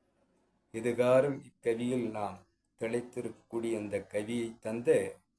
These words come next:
திருமந்திர பாடலான திருமூலரின் பாடலுக்கும், இவ்விளக்கத்தை என்னுள் ஏற்படுத்திய நமது குரு வேதாத்திரிக்கும், இதுகாரும்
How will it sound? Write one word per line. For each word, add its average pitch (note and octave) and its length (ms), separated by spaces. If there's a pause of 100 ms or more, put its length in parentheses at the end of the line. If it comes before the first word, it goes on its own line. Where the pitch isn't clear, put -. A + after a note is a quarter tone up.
(500)
திருமந்திர C3 680
பாடலான G#2+ 600
திருமூலரின் A2 840
பாடலுக்கும், A2 800 (1700)
இவ்விளக்கத்தை C#3+ 920
என்னுள் A#2+ 420
ஏற்படுத்திய A2+ 1000 (280)
நமது G#2+ 340
குரு B2 180
வேதாத்திரிக்கும், A#2 1080 (580)
இதுகாரும் B2 480